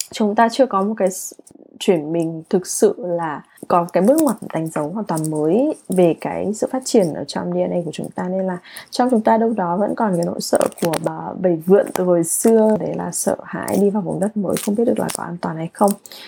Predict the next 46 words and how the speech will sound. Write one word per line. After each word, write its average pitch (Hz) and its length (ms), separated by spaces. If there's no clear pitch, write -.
Thế 214 100
nên 233 220
là 190 360
đối 190 140
với 196 120
mình 233 240
thì 208 120
nỗi 180 200
sợ - 300
sẽ - 280
là 226 140
một 175 140
dấu 165 260
hiệu 214 320
để - 140
báo 156 200
cho 220 120
mình 190 200
biết 226 100
được, 240 140
à, 233 240
mình 202 200
đang 214 200
làm 196 200
một 170 160
điều 175 160
gì 165 300
đó 151 440
thực 233 180
sự - 340
mới. 185 440
Và 180 460
thay 277 340
vì 196 420
sợ - 240
hãi, 196 320
mình 226 280
sẽ 175 200
thực 220 160
sự - 120
ăn 190 240
mừng 170 200
cho 160 140
cái 156 80
điều 175 120
đấy. 139 220